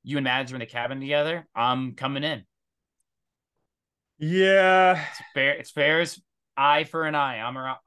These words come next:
Speaker 1: Hammurabi's code. Yeah.
Speaker 2: Yeah. I mean, I don't know. Madison is, Madison can be pissed, though.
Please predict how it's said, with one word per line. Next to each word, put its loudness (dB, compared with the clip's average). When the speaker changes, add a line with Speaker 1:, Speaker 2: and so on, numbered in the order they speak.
Speaker 1:
Hammurabi's -6
code. 0
Yeah. -8
Speaker 2:
Yeah. -6
I -2
mean, -2
I -14
don't -10
know. -6
Madison 0
is, -4
Madison 0
can -10
be -6
pissed, -8
though. -6